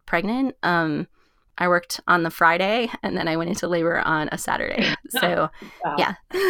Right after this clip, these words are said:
Speaker 2: Good planning on the
Speaker 1: <laughs> Yeah.
Speaker 2: weekend. <laughs>
Speaker 1: Yeah, well, you know, at the time, I was the breadwinner in my family.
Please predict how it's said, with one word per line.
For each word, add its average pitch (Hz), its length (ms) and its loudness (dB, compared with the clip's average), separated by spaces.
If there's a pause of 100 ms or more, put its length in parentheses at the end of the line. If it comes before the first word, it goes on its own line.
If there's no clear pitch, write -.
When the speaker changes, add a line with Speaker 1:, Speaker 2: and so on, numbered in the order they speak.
Speaker 2:
Good 294 220 2
planning 294 520 6
on 196 140 4
the 202 100 4
Speaker 1:
<laughs> 214 40 8 (120)
Yeah. - 360 2 (640)
Speaker 2:
weekend. - 1500 -4 (100)
<laughs> - 0 - (500)
Speaker 1:
Yeah, 311 260 8
well, 285 320 8
you 294 100 6
know, 294 240 10
at 269 140 4
the 294 80 4
time, 330 400 6
I 254 200 8
was 285 240 6
the 233 120 0
breadwinner 262 680 4 (100)
in 240 180 4
my 214 180 6
family. 208 640 0